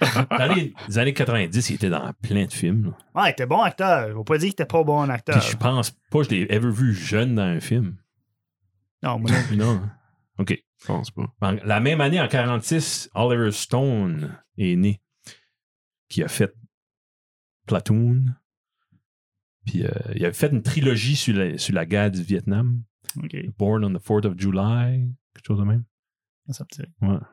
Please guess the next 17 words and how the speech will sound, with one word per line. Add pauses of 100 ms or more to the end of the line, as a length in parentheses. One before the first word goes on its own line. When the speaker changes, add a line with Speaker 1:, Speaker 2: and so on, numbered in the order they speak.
(240)
Speaker 1:
En
tout
cas,
c'est,
moi,
j'ai
adoré
cet
homme-là. (760)
Puis, (480)
en
mille
neuf
cent
cinquante-quatre,
Adrian
Adonis,